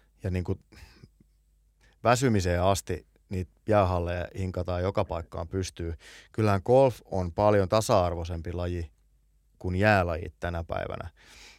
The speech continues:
Jos ajatellaan niinku lasten harrastamisen hintaa, niin jos sä laitat golfarin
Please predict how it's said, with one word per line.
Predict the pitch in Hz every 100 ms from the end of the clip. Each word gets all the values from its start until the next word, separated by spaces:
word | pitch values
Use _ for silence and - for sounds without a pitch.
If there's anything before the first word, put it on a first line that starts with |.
| _
Jos | 85
ajatellaan | 90 92 95 98
niinku | 95 98
lasten | 104 120 - 90
harrastamisen | 98 107 101 - 90 87 85
hintaa, | 87 95 87 - - 85 -
niin | -
jos | 92
sä | 95
laitat | 92 92 92 -
golfarin | 117 110 - 90 90